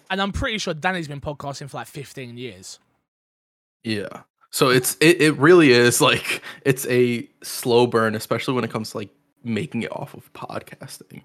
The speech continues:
Speaker 1: Bro.
Speaker 2: 'Cause it's not, you can't have that sort of, like, one to hundred
Speaker 1: It's
Speaker 2: mode
Speaker 1: so
Speaker 2: that you
Speaker 1: hard.
Speaker 2: can in a lot of other fields.
Speaker 1: Yeah. You, well,
Speaker 2: 'Cause with
Speaker 1: this,
Speaker 2: po-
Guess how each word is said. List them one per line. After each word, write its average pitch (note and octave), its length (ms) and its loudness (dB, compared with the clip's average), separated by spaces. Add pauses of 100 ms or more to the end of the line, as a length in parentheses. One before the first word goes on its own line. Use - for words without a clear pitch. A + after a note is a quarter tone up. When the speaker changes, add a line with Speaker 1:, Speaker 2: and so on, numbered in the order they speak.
(120)
Speaker 1:
Bro. F3+ 200 2
Speaker 2:
'Cause C#3 100 -6
it's A#2+ 180 -4
not, A2 560 4 (260)
you B2 160 -8
can't B2 300 -2
have A2 420 2
that G#2+ 240 -6
sort A2 240 -6
of, G2+ 100 -12
like, - 280 -12 (220)
one A#2 260 2
to B2 140 -10
hundred A2 340 -10
Speaker 1:
It's - 140 -4
Speaker 2:
mode G#2+ 140 -4
Speaker 1:
so C3+ 200 -4
Speaker 2:
that A2 100 0
you G2+ 120 -4
Speaker 1:
hard. A#2 120 -6
Speaker 2:
can B2 160 2
in G#2 120 0
a G#2 40 -4
lot E2 300 -2
of - 100 -6
other A2 320 -4
fields. B2+ 720 -2 (200)
Speaker 1:
Yeah. A2 320 -12 (420)
You, D#4 140 -2
well, D#4+ 120 -2
Speaker 2:
'Cause C3+ 140 0
with A2+ 140 2
Speaker 1:
this, - 80 -12
Speaker 2:
po- B2+ 300 4